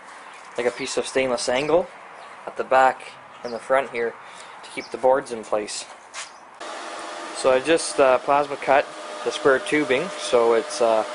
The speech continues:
you know, it's like basically two pieces of angle, if you know what I mean. It's hot as hell right now. Got a banana in her, but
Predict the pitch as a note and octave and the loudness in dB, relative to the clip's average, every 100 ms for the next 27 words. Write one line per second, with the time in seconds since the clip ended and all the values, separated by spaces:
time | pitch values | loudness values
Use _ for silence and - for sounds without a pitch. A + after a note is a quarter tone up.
0 | - - - - - - - - - - | -10 -10 -10 -10 -10 -10 -10 -10 -10 -10
1 | - - - - B2+ A2+ - B2+ A#2+ C3 | -10 -10 -10 -10 -2 0 2 0 2 2
2 | - B2 - D#3 D3+ C#3 C3+ A#2+ B2+ D3 | 2 -2 0 -2 -2 -2 -2 2 4 4
3 | B2+ D3+ - - - A#2+ B2 A#2+ A#2 A#2 | 4 2 0 -10 -10 -6 0 2 2 0
4 | B2+ D#3 - - - - - - - - | -2 -4 -10 -12 -12 -12 -12 -12 -10 -10
5 | - - - - D3 C3+ - D3 C#3+ A#2+ | -10 -10 -2 2 2 2 0 2 4 2
6 | A2+ B2 B2 - - - - - - - | 2 2 2 0 -8 -12 -12 -12 -12 -4
7 | - B2 A#2 C3 C#3 C3 B2+ C3+ C#3 B2 | 0 2 2 2 2 2 2 2 2 0
8 | G#2+ | 0